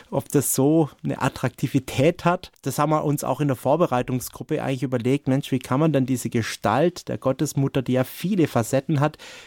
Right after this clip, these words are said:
wie kann man denn das freilegen, was gerade junge Menschen daran anspricht? Und tatsächlich, ich hätte das ehrlich gesagt nicht so erwartet, aber, äh, wir merken, wie die Jugendlichen wirklich auf diese Figur, auf diese Gestalt Mariens wirklich anspringen.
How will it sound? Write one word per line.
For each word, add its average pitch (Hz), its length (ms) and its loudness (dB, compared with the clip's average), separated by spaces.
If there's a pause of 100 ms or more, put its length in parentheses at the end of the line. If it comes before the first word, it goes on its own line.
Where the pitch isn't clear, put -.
(140)
wie 127 100 -4
kann 165 160 0
man 180 100 4
denn 147 160 6
das 151 160 2
freilegen, 165 560 0
was 139 200 -2
gerade 135 360 0
junge 160 360 2
Menschen 101 340 0
daran 98 280 0
anspricht? - 640 -8 (540)
Und 131 440 2 (160)
tatsächlich, 151 760 0
ich - 140 -8
hätte 143 220 -2
das 135 160 -4
ehrlich 151 240 -2
gesagt 139 400 0
nicht 143 260 -2
so 170 100 0
erwartet, 123 600 0
aber, 131 320 2 (360)
äh, 131 140 -10
wir 131 180 -2
merken, 143 520 0
wie 151 80 2
die 139 160 -2
Jugendlichen 151 640 2
wirklich 156 400 0
auf - 300 -2
diese 123 260 0
Figur, 143 640 2
auf - 140 -4
diese 120 180 -8
Gestalt 117 600 -2
Mariens 143 680 0 (160)
wirklich 156 340 0
anspringen. - 640 -2